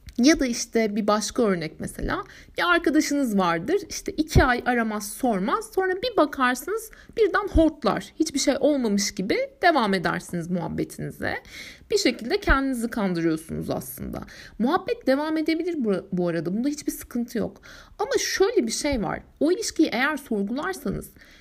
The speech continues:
sizi bu kişi ne kadar önemsiyor? Ne kadar o ilişki hakkında sorumluluk alıyor? Ya da siz ne kadar sorumluluk alıyorsunuz? Mesela o iki ay içinde bu kişiyi arıyor musunuz?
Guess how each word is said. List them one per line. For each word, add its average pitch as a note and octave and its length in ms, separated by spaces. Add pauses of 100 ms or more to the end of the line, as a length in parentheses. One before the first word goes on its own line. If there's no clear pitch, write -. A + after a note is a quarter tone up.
(240)
sizi F4 680 (180)
bu G4+ 140
kişi - 480 (120)
ne F#4+ 140
kadar G#3+ 220
önemsiyor? D#3+ 680 (320)
Ne G4+ 200
kadar A3 420
o A3 140
ilişki G3 300
hakkında F3 420
sorumluluk F3+ 600
alıyor? C#3 280 (380)
Ya D#4+ 280
da F#4 120 (100)
siz - 520
ne A4+ 140
kadar F#3 320
sorumluluk E3+ 600
alıyorsunuz? - 600 (200)
Mesela C#4 500
o D4+ 100
iki C#4+ 240
ay B3 80
içinde A3+ 380
bu A#3 80
kişiyi - 320
arıyor F#3+ 280
musunuz? E3 420